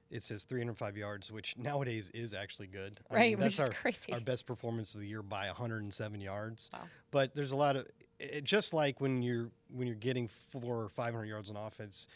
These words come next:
Speaker 1: you're starting to see that using yards as the main yardstick,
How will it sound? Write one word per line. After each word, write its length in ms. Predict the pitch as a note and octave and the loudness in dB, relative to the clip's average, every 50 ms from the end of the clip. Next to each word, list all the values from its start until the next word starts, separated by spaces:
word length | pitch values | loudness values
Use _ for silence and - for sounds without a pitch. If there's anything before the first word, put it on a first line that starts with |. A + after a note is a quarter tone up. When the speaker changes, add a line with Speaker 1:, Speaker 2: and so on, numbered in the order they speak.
| - - _ | -20 -20 _
Speaker 1:
you're 180 | - A#2 A#2 A#2 | -12 -8 -6 -6
starting 300 | - - - C3+ A#2+ A2+ | -4 0 0 0 0 0
to 80 | G#2+ - | -2 -4
see 220 | - - A#2+ A2+ | -4 -4 -4 -4
that 240 | G#2+ A2 G#2 G2 - - - - - _ _ _ - - B2+ | -4 -4 -6 -6 -6 -12 -20 -20 -20 _ _ _ -18 -12 -6
using 460 | B2+ B2+ C3 B2 A2+ A#2+ A2+ A2+ A2 | -4 -2 -2 -2 0 -2 -2 -2 -2
yards 460 | A2+ A2+ A#2 A#2 A#2 A#2 A2+ G#2+ G2+ A2 | 0 0 0 0 0 0 -2 -4 -6 -8
as 160 | G#2+ G#2 F#2+ | -8 -8 -8
the 80 | G#2+ | -8
main 400 | G#2+ G#2+ A2 A2 G#2+ G#2+ G#2+ G#2+ - - | -8 -6 -6 -6 -6 -8 -8 -10 -12 -14
yardstick, 800 | A2+ G#2+ G#2+ A2 A2+ A#2 A2 - - A#2 A2 G#2 G2 - - | -12 -6 -4 -4 -4 -4 -4 -6 -6 -6 -6 -6 -8 -12 -16